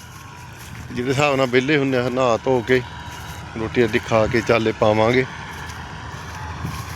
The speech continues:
ਉਹ ਪਹਿਲਾਂ ਬਾਜ ਦਾ ਉਹਦਾ ਵਹਿਮ ਕਰੀ ਗਏ, ਬਿੰਦਰ ਕਹਿੰਦਾ ਵੀ ਗੈਲ ਡਰੰਮ ਦੇ ਬੈਰਿੰਗ 'ਚ ਆਉਂਦਾ। ਮੈਂ ਕਿਹਾ ਨਾ, ਬੈਰਿੰਗ ਦੀ ਆਵਾਜ਼ ਨਹੀਂ ਹੈਗੀ।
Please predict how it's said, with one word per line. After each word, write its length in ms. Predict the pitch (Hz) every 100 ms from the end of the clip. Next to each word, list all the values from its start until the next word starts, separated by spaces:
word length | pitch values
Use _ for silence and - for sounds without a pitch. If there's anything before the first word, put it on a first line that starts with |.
| - - -
ਉਹ 40 |
ਪਹਿਲਾਂ 300 | - 143 165
ਬਾਜ 360 | 135 139 139 139
ਦਾ 120 | 147
ਉਹਦਾ 220 | 147 165
ਵਹਿਮ 300 | 143 139 143
ਕਰੀ 280 | 131 143 147
ਗਏ, 340 | 147 151 143 139 - - - - - -
ਬਿੰਦਰ 300 | 120 135 143
ਕਹਿੰਦਾ 260 | 135 143 156
ਵੀ 520 | 151 156 156 147 135 117
ਗੈਲ 200 | 113 113
ਡਰੰਮ 280 | 113 113 113
ਦੇ 80 | 113
ਬੈਰਿੰਗ 340 | 113 113 110
'ਚ 40 |
ਆਉਂਦਾ। 180 | 117 117
ਮੈਂ 200 | 113 113
ਕਿਹਾ 100 | 113
ਨਾ, 220 | 107 104 101
ਬੈਰਿੰਗ 360 | 107 107 110
ਦੀ 60 | 110
ਆਵਾਜ਼ 320 | 104 101 101
ਨਹੀਂ 160 | 101 101
ਹੈਗੀ। 260 | 113 127